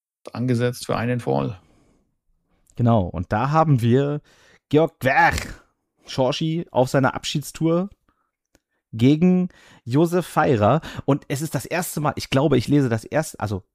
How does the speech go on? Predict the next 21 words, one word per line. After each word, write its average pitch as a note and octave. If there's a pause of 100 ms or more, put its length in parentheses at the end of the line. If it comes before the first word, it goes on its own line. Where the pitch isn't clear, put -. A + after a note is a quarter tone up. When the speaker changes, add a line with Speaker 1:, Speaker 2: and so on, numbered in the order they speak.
(360)
Speaker 2:
was -
heißt G2+
das F2
erste -
Mal, A#2+
aber A2
ich - (440)
höre D3
zum C3
ersten A2
Mal B2
Kontext, C3+
Josef C3+
Feirer A#2+
tritt G#2+
in G#2+
Bayern G#2
an. F2 (380)
<laughs> -
So C3+
gefühlt. B2+